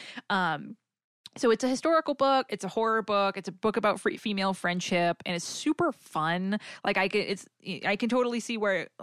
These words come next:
where you would be like, "Oh, is that kind of weird? Like, taking these two women and from d-,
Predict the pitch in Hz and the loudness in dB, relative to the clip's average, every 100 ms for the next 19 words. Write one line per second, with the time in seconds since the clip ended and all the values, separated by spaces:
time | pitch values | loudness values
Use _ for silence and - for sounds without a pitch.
0 | 180 170 180 185 190 185 185 175 - 254 | -6 -2 -2 0 -2 -2 -2 -4 -2 0
1 | 247 196 147 - 196 170 147 180 202 180 | 0 -2 -6 -6 -4 -4 -4 -2 -2 -2
2 | 160 - 190 185 175 175 - 180 170 170 | -6 -6 -6 -6 -8 -6 -4 -2 -2 -2
3 | 175 170 165 - - 170 165 - | -2 -4 -6 -10 -10 -6 -4 -6